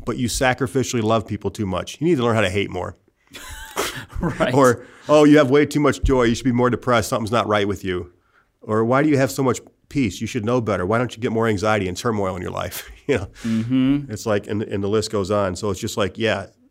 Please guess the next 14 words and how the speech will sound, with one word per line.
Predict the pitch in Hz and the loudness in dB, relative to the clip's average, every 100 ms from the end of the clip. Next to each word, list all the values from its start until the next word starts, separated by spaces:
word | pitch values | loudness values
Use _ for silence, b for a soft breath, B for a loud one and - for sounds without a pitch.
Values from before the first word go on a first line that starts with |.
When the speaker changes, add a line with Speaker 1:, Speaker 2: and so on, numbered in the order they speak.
| _ | _
Speaker 1:
it's, | 127 110 - - _ _ _ - | -6 -6 -8 -16 _ _ _ -4
what | 127 | 0
I | 151 | 2
found | 190 - 113 107 | 0 0 0 0
too | - 170 127 | -2 0 0
is, | 117 | 0
like, | 117 - b b b b b _ _ _ | -2 -4 b b b b b _ _ _
I | 147 | 0
used | 175 226 - | 2 0 2
to, | 185 135 - _ - | 0 0 -10 _ -6
you | 147 | -2
know, | 139 131 | 2 2
be | 107 - 123 | 0 -2 -2
pseudo | 95 - 156 180 185 180 190 156 | 0 0 2 2 2 0 -2 -6